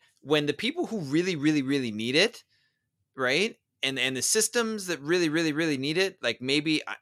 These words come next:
I don't wanna get into the thing, but, like, education and them going, people going back to work and what that's gonna look like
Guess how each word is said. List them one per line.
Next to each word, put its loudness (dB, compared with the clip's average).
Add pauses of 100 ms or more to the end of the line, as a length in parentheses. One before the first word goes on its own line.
I 0
don't 0
wanna -2
get -2
into -8
the -8
thing, -4
but, -4
like, -6
education -4
and -10 (440)
them 0
going, 0 (180)
people -4
going 0
back 6
to -14
work 2
and -4
what -4
that's 2
gonna -2
look -2
like 0